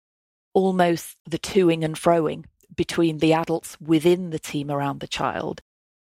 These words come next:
then the team around the child isn't actually supporting the child, which is its entire purpose. And I do think, I mean, the, there is a lot that could be said about the current challenges within the S E N D system.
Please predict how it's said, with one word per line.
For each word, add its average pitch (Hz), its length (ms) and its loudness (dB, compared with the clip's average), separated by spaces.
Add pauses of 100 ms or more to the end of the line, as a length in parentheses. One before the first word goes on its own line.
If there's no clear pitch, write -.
(120)
then 175 120 4
the 175 80 2
team 185 260 0
around 170 200 0
the 160 60 -10
child 156 340 -4
isn't 165 320 0
actually 156 320 -6
supporting - 480 -4
the 143 80 -6
child, 151 480 -4
which - 200 -6
is 165 120 2
its - 160 -2
entire 151 480 -2
purpose. - 800 -4 (600)
And 165 140 2
I 165 40 4
do 180 280 2
think, - 720 -4 (1300)
I 175 40 0
mean, 165 240 -6
the, 165 300 -6 (640)
there 165 160 2
is 165 140 -2
a 160 100 -2
lot 170 280 2
that - 120 -8
could - 200 -10
be 160 80 -4
said - 300 -4
about 151 380 -2
the 151 440 -4 (420)
current 160 320 2
challenges 147 640 -4
within 151 340 2
the 147 120 0
S 131 200 -6
E 143 60 -6
N 139 160 -6
D 143 160 -2
system. 139 560 -6